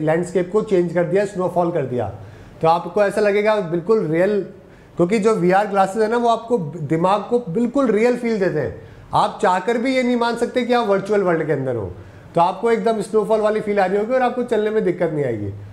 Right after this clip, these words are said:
ठीक है। ये तो मैंने advantage बताया, disadvantage और भी बहुत सारे हैं,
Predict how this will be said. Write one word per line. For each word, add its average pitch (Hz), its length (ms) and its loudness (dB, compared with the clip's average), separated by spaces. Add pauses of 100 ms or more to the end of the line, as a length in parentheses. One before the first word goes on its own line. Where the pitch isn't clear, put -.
(220)
ठीक 208 160 2
है। 175 180 2
ये 165 60 0
तो 190 100 -2
मैंने 214 160 2
advantage 180 440 0
बताया, 196 240 0
disadvantage 190 640 0
और 190 160 2
भी 202 120 -4
बहुत 170 240 0
सारे 160 220 2
हैं, 220 140 -4